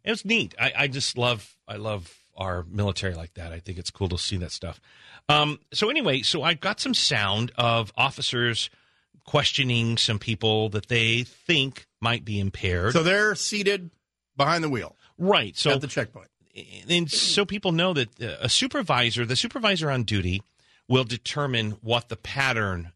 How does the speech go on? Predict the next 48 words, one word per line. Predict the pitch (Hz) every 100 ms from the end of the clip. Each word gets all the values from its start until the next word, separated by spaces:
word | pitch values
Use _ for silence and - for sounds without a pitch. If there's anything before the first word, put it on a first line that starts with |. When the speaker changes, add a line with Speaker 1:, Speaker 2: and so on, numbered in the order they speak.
| -
Speaker 1:
is, | 104 90 - - - _ _ _ _
the, | 113 107 101
the, | 92 101
the | 92
formula | - 151 147 131 120
or | 110
the | 101
pattern | - 135 123 113
in | 101 101
which | 110 -
people | - 107 101
are |
stopped. | - - 104 - -
Speaker 2:
And | 170 233
they | 330
use, | 349 294 185
the | 160 151 156 185
L | 269 330
A |
P | 226
D | 277
has | 233 165
D | 127 123 180
U | 220
I | 165 127
specialists. | - - 190 - 98 82 - - 123
Speaker 1:
Oh, | 175
yeah. | 104 127
Speaker 2:
Yeah, | 196 139
if | 110 156 151
they | 190
pull | 214 - 220
you |
Speaker 1:
Absolutely. | 185 196
Speaker 2:
over, | 196 147
they'll | 156 180
call | - - 190
that | 170 165 180
guy | 139 120 107
from | 107 123
across | 110 139 131
the |
valley | 131 139 110
to |
come | 107 147 131 120
and | 139 120 117 -
so | -
that, | 131 123